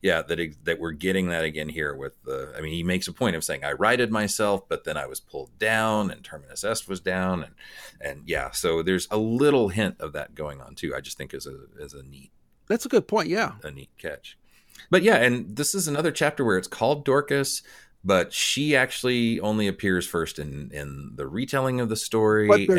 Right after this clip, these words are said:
Speaker 1: and
Speaker 2: talking about her through the entire
Speaker 1: they're
Speaker 2: chapter.
Speaker 1: talking about her through the whole thing, and then she actually appears there. And the one thing, too, is that he's only ever called her Cass, and that's, uh,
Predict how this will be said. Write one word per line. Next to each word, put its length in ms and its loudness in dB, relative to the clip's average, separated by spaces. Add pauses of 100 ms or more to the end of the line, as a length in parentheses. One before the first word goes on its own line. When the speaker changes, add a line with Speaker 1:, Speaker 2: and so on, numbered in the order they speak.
Speaker 1:
and 80 -2
Speaker 2:
talking 420 2
about 360 -6
her 200 -12
through 280 -14
the 200 -8
entire 280 -10
Speaker 1:
they're 100 -8
Speaker 2:
chapter. 360 -6
Speaker 1:
talking 240 -2
about 180 4
her 60 4
through 180 -2
the 100 4
whole 160 2
thing, 280 0
and 80 -4
then 120 -4
she 160 -2
actually 320 -2
appears 380 -4
there. 180 0
And 120 4
the 60 6
one 300 2
thing, 240 -4
too, 500 -2 (220)
is 180 2
that 140 2
he's 240 0
only 240 4
ever 160 0
called 260 -2
her 80 -8
Cass, 640 -2 (220)
and 920 -4
that's, 800 -4
uh, 240 -4